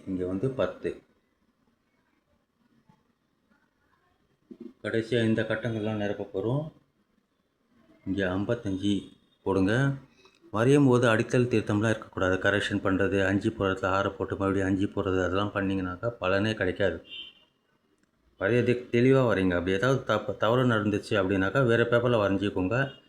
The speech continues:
அதுலயே கண்டினியூ பண்ணி கிறுக்கி இறுக்கிலாம் பண்ணாதீங்க. பலனே கிடைக்காது உங்களுக்கு, வேஸ்ட்டு. இந்த இடத்துல மூணு போடுங்க.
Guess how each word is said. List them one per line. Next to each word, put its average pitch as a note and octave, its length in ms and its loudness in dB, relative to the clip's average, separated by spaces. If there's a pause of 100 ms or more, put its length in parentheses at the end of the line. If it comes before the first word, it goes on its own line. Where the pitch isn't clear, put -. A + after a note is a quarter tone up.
(360)
அதுலயே A2+ 380 2
கண்டினியூ B2 400 2
பண்ணி A#2 300 2 (360)
கிறுக்கி B2 360 0
இறுக்கிலாம் A2+ 440 -2
பண்ணாதீங்க. G#2+ 440 -2 (180)
பலனே A#2 380 2
கிடைக்காது G#2 380 0
உங்களுக்கு, F2 280 -4
வேஸ்ட்டு. A2+ 320 -2 (2500)
இந்த A2+ 180 2
இடத்துல A2+ 300 0
மூணு A#2 240 2
போடுங்க. F#2 340 -2